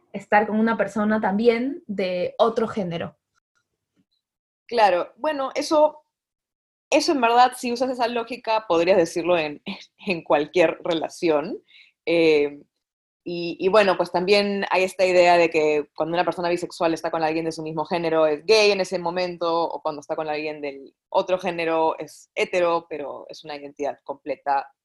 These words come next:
Speaker 2: cien por ciento del tiempo. Em, pero eso contribuye a la bifobia, o sea, esos estereotipos al final son, son estereotipos y mentalidades bifóbicas.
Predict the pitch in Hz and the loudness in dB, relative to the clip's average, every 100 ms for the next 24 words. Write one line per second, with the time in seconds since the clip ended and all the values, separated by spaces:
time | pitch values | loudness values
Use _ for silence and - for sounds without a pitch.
0 | _ _ - 156 151 151 143 147 135 - | _ _ -12 -10 -10 -12 -12 -10 -10 -8
1 | 143 143 170 254 _ _ _ _ - 170 | -10 -6 -8 -8 _ _ _ _ -6 0
2 | 151 151 151 147 - 156 156 147 131 _ | 0 0 -4 -12 -2 0 2 -2 -4 _
3 | _ _ _ _ _ _ _ _ _ _ | _ _ _ _ _ _ _ _ _ _
4 | _ _ 254 262 269 247 254 240 202 208 | _ _ -4 -2 0 2 2 0 -6 -2
5 | 202 226 240 202 208 269 262 196 170 175 | 0 0 0 -2 2 4 4 4 2 0
6 | 185 175 233 214 185 170 196 208 208 185 | -2 -4 -6 -8 -6 -6 -8 -6 -6 -6
7 | 170 180 175 180 - 180 170 175 175 175 | -8 -4 -2 -4 -6 -8 -8 -10 -10 -10
8 | 175 180 160 165 175 175 165 147 147 147 | -8 -6 -6 -6 -8 -8 -10 -10 -6 -2
9 | 151 156 165 147 202 180 160 160 311 - | 0 0 -4 -4 0 2 0 -4 -6 -10
10 | - | -20